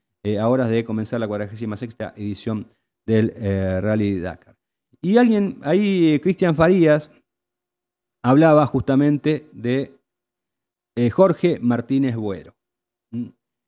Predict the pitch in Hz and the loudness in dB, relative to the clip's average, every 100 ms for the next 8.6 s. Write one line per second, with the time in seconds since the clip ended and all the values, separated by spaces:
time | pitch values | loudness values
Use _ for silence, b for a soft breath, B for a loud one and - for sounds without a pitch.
0 | _ _ _ _ _ - 151 196 190 226 | _ _ _ _ _ -6 2 2 4 4
1 | 233 180 160 175 165 151 135 127 127 - | 4 6 6 4 2 2 2 0 -4 -2
2 | 127 127 95 127 127 120 - 147 131 117 | 2 0 -2 -2 0 0 -2 -2 0 -2
3 | 139 131 117 113 131 123 113 113 101 104 | -6 -6 -8 -6 -6 -6 -6 -6 -8 -12
4 | _ _ _ _ _ _ _ _ _ _ | _ _ _ _ _ _ _ _ _ _
5 | _ _ - 117 117 113 113 110 98 - | _ _ -8 -4 -2 -2 -2 -4 -8 -4
6 | 131 143 127 139 143 190 190 175 175 - | -2 0 -4 0 0 2 2 2 -2 -10
7 | _ _ _ _ 107 104 101 98 82 _ | _ _ _ _ -10 -6 -6 -8 -14 _
8 | _ _ _ _ 120 | _ _ _ _ -20